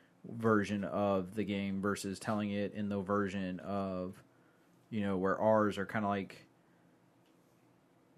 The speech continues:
the players are, I feel like the players have more of effect on the story in Dan Harmon's way than ours do, because, you know, they're telling them how they wanna go about the actions, and the D M just kinda, like, goes along with it. It, it, it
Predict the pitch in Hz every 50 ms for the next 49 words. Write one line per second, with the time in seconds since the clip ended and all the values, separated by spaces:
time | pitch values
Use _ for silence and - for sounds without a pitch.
0 | _ _ _ _ - - _ _ _ _ _ _ _ _ - 120 120 107 - -
1 | 135 131 120 120 113 110 107 113 107 107 95 69 - 90 90 95 95 95 101 98
2 | 104 135 139 131 165 156 143 117 113 135 127 - 147 139 135 135 120 - 131 117
3 | 104 117 120 120 117 107 101 98 - - 120 117 110 - - 95 107 104 104 98
4 | - - 123 110 110 107 107 101 98 95 - 95 104 104 98 92 107 107 104 101
5 | 92 101 104 107 110 113 110 107 117 117 117 110 101 92 78 78 98 107 110 104
6 | - 127 123 123 123 113 113 101 - 107 101 98 95 92 - - - - - _
7 | _ _ _ _ _ - 120 107 107 104 98 92 107 110 107 107 - 123 120 113
8 | 110 104 104 101 92 - - 117 113 113 107 104 107 107 104 104 101 98 98 104
9 | 95 104 98 95 - 101 101 98 98 101 98 - - 110 101 92 92 92 92 92
10 | 90 98 98 98 98 95 90 92 90 - - 101 98 92 90 90 - - 101 98
11 | 95 95 98 92 92 92 95 95 92 90 87 85 82 92 98 104 104 - - 123
12 | 123 123 104 101 131 131 123